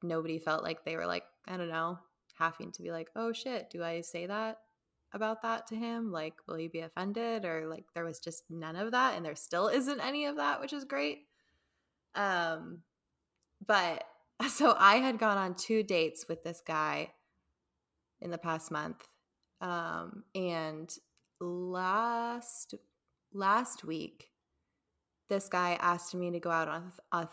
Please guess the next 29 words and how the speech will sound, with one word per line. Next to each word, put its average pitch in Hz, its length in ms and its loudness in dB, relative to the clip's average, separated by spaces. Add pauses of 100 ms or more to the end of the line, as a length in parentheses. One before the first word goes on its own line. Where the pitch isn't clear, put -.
(120)
third 185 320 2
date 156 280 -2
with 175 180 -8
him. - 360 -10 (340)
And 226 100 4
I 247 60 4
really 330 300 2
liked 185 320 2
this 165 220 -2
guy, 160 340 0
but 170 400 -2
I'm 170 200 -6
obviously, 165 520 0
like, 160 220 -6 (140)
very 160 300 -2
wrapped 160 340 -2
up - 180 -2 (100)
in 185 300 -2
<laughs> - 1040 -12 (400)
the 233 60 6
guy 202 180 8
I'm 185 80 0
going 180 200 2
to 175 60 -4
Denver 160 380 0
with, 170 240 0
so, 170 220 0
like, 156 220 -2
it's - 320 -6